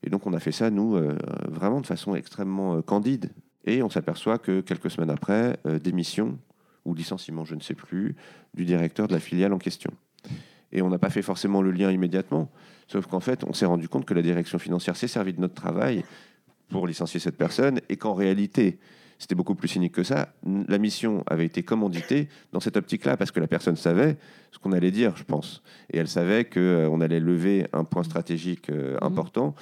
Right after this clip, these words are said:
Speaker 1: Mais ça a été un choc pour nous, parce que, euh, donc tu peux considérer aussi ça comme une rature, parce qu'on s'est aperçu là que, euh, le sens, le why,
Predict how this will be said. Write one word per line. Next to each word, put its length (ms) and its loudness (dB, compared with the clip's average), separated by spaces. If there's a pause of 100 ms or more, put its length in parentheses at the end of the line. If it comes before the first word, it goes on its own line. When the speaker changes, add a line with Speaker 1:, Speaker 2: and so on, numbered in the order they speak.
(260)
Speaker 1:
Mais 60 -2
ça 100 0
a 40 2
été 120 -2
un 80 0
choc 220 0
pour 200 2
nous, 220 2 (480)
parce 320 -4
que, 180 -8
euh, 480 0
donc 180 -4
tu 100 -18
peux 100 -4
considérer 380 0
aussi 220 0
ça 140 -2
comme 200 0
une 100 2
rature, 340 0
parce 140 -10
qu'on 160 -4
s'est 120 0
aperçu 400 -4
là 280 0 (580)
que, 400 -2
euh, 720 0 (220)
le 140 0
sens, 500 -2
le 140 -4
why, 280 2